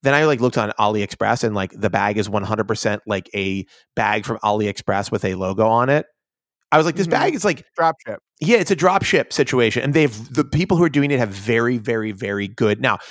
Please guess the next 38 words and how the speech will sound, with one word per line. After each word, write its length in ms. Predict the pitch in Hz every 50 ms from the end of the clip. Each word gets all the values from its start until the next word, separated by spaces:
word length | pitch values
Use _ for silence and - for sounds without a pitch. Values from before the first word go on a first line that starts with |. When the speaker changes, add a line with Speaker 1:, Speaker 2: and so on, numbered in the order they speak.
| - -
Speaker 1:
they're 120 | - 127
doing 180 | 120 131 151 151
some 140 | - 165 151
custom 340 | - 160 156 - 175 170
colors 400 | - - 143 131 127 123 123 117
and 160 | - 113 110 113
they 60 | 110
have 140 | 104 98 95
very 320 | 98 110 110 104 107 107 107
good, 400 | - - 113 104 101 98 95 98 -
like, 120 | - 165 143 _ -
branding. 520 | 90 85 87 92 95 104 139 143 156 170
So 140 | 156 - 147
I'm 200 | - 117 120 127
like, 160 | 123 110 101 - _ - - _ _ -
props 320 | - 151 135 131 143 -
to 100 | - 156
them 220 | 131 127 123 127 131
for, 120 | - 135
like, 180 | 123 113 107 -
t-, 180 | - 117 110 - -
making 260 | 117 117 110 113 107
a 40 | 104
forty-five 400 | - 107 104 104 104 110 107 98
dollar 240 | 98 104 104 104 98
bag, 260 | 101 98 101 101 101
a 40 | 95
hundred 300 | 90 104 98 98 95 98
eighty 140 | 95 87 87
dollar 260 | 95 92 95 107 113
bag. 300 | 123 135 135 139 139 123
Like, 180 | 120 101 95
Speaker 2:
Yeah, 60 | - _ _ _ _
but 60 | _
this 280 | _ _ _ _ _ -
Speaker 1:
congratulations. 760 | 123 110 107 98 101 101 - 104 101 101 165 175 - 135 135
Speaker 2:
is 140 | - - -
shit, 140 | - 170 151